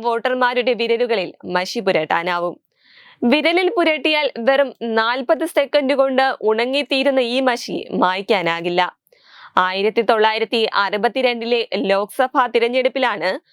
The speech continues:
മഷി ആദ്യമായി അവതരിപ്പിച്ചത്. ആൾമാറാട്ടത്തിനെതിരായ മുൻകരുതൽ നടപടിയായി വോട്ടറുടെ ഇടത് ചൂണ്ടുവിരലിലാണ് ഈ മഷി പുരട്ടുന്നത്. സിൽവർ നൈട്രേറ്റ് ആണ്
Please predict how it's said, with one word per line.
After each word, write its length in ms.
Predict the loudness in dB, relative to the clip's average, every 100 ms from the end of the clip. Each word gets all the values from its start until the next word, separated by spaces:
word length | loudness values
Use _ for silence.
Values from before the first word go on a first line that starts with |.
| _ _ 0
മഷി 380 | 2 2 0 2 2
ആദ്യമായി 500 | -2 -2 -2 -2 -4 -4 -2
അവതരിപ്പിച്ചത്. 680 | -2 -2 -4 -4 -6 -2 -2 -2 _ _ _ _ -20 -6 0 0
ആൾമാറാട്ടത്തിനെതിരായ 1200 | 0 2 2 2 0 0 0 0 2 2 0 0 -2 -2 -4 -2
മുൻകരുതൽ 640 | -2 2 0 2 0 0 0
നടപടിയായി 680 | 0 0 0 0 0 -2 -4 -8 _ _ 0
വോട്ടറുടെ 600 | 2 2 2 2 2 0 -2 -4 -4
ഇടത് 300 | 0 2 0 -2
ചൂണ്ടുവിരലിലാണ് 920 | -2 0 2 2 2 2 0 0 -2 -10 -8 -4
ഈ 40 | 0 -2
മഷി 280 | -2 -4 0
പുരട്ടുന്നത്. 520 | 0 0 0 2 0 -2 _ _ _ _ -20 -16 0
സിൽവർ 400 | 2 4 2 2 0
നൈട്രേറ്റ് 500 | 0 0 -2 2 0
ആണ് 180 | 0 -2